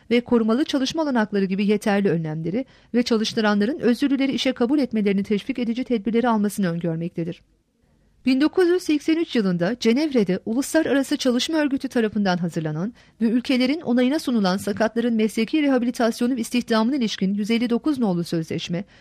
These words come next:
özürlü kişilere gereken biçimde uyarlanmış mesleki rehberlik, mesleki eğitim, işe yerleştirme ve benzeri hizmetlerin sağlanmasını öngörmektedir. Ancak adı geçen sözleşme Bakanlar Kurulu tarafından imzalanarak kanun tasarısı olarak Türkiye Büyük Millet Meclisi Genel Kurulu'nda beklemektedir.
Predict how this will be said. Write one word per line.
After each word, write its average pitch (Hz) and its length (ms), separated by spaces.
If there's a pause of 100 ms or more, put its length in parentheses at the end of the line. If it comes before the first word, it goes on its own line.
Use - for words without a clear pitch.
(180)
özürlü 269 320
kişilere 294 380
gereken 269 500
biçimde 226 300
uyarlanmış 170 640 (240)
mesleki 240 460
rehberlik, 175 680
mesleki 220 460
eğitim, 185 400 (280)
işe 302 200
yerleştirme 277 680
ve 277 140
benzeri 247 340
hizmetlerin 269 460
sağlanmasını 220 680
öngörmektedir. 170 720 (520)
Ancak 240 440
adı 226 160
geçen 269 360
sözleşme 214 560
Bakanlar 226 500
Kurulu 254 280
tarafından 196 480
imzalanarak 175 720
kanun 233 280
tasarısı 240 480
olarak 170 300
Türkiye 285 380
Büyük 254 220
Millet 240 240
Meclisi 240 420
Genel 214 300
Kurulu'nda 170 400
beklemektedir. 165 680